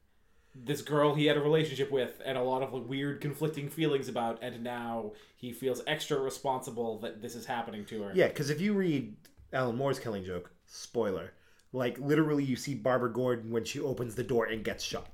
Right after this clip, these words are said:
Speaker 1: Right, so, I mean, unless you know a lot about the backstory here, you're like, "Oh,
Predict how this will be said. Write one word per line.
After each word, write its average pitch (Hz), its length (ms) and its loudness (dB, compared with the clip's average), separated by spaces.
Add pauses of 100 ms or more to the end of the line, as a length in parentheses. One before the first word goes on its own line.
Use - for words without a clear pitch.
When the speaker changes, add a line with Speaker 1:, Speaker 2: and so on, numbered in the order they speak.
(120)
Speaker 1:
Right, 117 300 -4
so, 165 240 4
I 160 60 4
mean, 165 120 2
unless 165 460 2
you 175 80 -4
know 151 200 2
a 147 40 0
lot 131 260 2
about 131 140 -2
the 110 120 -6
backstory 127 300 -2
here, 131 140 -2
you're 131 120 -2
like, 139 140 -2
"Oh, 156 300 4